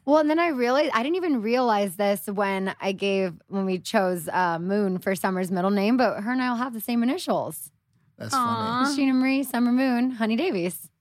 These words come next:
Speaker 2: Wow.
Speaker 1: Yeah, so that's cute.
Speaker 3: That's really
Speaker 2: What is it,
Speaker 3: cute.
Speaker 2: Shma with a D behind it?
Speaker 1: Shaking my
Speaker 2: Shaking my
Speaker 1: head.
Speaker 2: head.
Speaker 1: And then
Speaker 2: Yeah.
Speaker 3: There was a worse one.
Speaker 1: There's a worse one, yeah.
Speaker 3: <laughs>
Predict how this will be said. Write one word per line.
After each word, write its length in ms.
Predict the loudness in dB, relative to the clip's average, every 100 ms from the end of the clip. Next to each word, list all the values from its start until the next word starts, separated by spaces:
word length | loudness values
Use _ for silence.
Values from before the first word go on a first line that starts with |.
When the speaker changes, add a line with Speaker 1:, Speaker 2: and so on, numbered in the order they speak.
| _
Speaker 2:
Wow. 840 | -6 -2 0 0 0 0 -2 -2 0
Speaker 1:
Yeah, 540 | 2 2 0 -2 -8 -8
so 120 | -4
that's 240 | -4 -4 -8
cute. 440 | -4 0 0 0 -6 _
Speaker 3:
That's 180 | -10 -4
really 200 | -4 -4 -6
Speaker 2:
What 120 | -2
is 80 | 0
it, 120 | 0 -2
Speaker 3:
cute. 240 | -4 -2
Speaker 2:
Shma 200 | -2 -2
with 140 | -8
a 60 | -12
D 180 | -12 -10
behind 340 | -10 -10 -8
it? 140 | -8 -10 _ _ -18 -12
Speaker 1:
Shaking 360 | -4 -2 0
my 480 | 0 0 -2 -4 -8 -6
Speaker 2:
Shaking 340 | -4 -4 -2
my 160 | 2 2
Speaker 1:
head. 80 |
Speaker 2:
head. 340 | 2 0 -4 -12 _ _ _ _ _ -8
Speaker 1:
And 100 | -6
then 320 | -6 -8 -12 _ _ -18
Speaker 2:
Yeah. 100 | -14 -4
Speaker 3:
There 100 | -2
was 100 | 0
a 40 |
worse 240 | -2 -2 -4
one. 220 | -2 0
Speaker 1:
There's 200 | 0 0
a 40 | -2
worse 180 | -4 -2
one, 160 | 2
yeah. 340 | 2 2 2 2
Speaker 3:
<laughs> 140 | -4